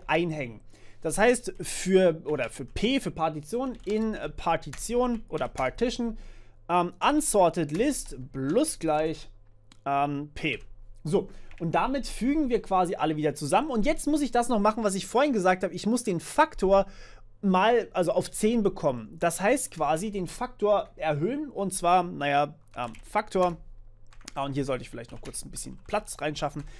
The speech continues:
damit's auch ein bisschen klarer wird. Faktor mal gleich, ähm, Bodenstrich Base, okay? Damit bekomme ich quasi meinen Faktor von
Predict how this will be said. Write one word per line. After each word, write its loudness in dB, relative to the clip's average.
damit's -4
auch -6
ein -6
bisschen -10
klarer 0
wird. 0
Faktor 0
mal 2
gleich, 2
ähm, -2
Bodenstrich 0
Base, -4
okay? 0
Damit 2
bekomme 2
ich -4
quasi 2
meinen 0
Faktor 2
von -2